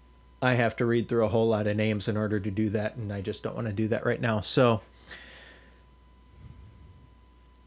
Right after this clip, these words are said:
so anyways, we get to Ecclesiastes. And Solomon, who's maybe a little spoiled.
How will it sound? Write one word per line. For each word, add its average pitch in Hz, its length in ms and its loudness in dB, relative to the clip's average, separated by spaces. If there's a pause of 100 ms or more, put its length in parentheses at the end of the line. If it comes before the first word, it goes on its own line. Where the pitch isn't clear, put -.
(880)
so - 160 4
anyways, 139 460 6
we 131 100 6
get 131 320 2
to 156 140 2
Ecclesiastes. 131 960 0 (1900)
And 120 120 2
Solomon, 127 600 4 (1300)
who's 214 160 0
maybe 208 260 8
a 135 80 10
little 110 200 6
spoiled. 95 500 -2